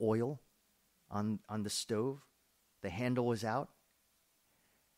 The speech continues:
And that child was playing. Mother had warned them. But it, that, that doesn't connect. A child playing with a s-,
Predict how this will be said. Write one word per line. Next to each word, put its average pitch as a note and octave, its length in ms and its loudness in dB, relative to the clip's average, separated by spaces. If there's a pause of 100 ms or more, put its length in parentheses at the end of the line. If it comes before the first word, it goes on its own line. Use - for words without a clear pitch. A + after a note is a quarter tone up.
(120)
And A2 120 -2
that B2 120 2
child D3+ 380 6
was C3 120 4
playing. C3+ 520 -2 (840)
Mother G#2+ 240 2
had A#2 120 2
warned B2 280 0
them. D#3 200 -4 (840)
But B2 200 4 (920)
it, - 140 -6
that, - 180 -6
that B3+ 180 6
doesn't G3+ 380 4
connect. C#3 560 2 (160)
A D3 80 0
child F#3+ 440 4
playing F3 480 6 (540)
with C#3 180 6
a - 20 0
s-, - 300 2